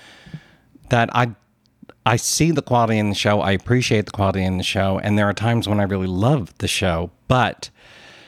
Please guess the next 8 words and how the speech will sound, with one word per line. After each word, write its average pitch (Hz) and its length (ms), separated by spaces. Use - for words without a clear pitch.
it 110 300
is, 101 640
um, 90 600
so 117 440
earnest 90 540
and 101 240
so, 98 800
um, 90 560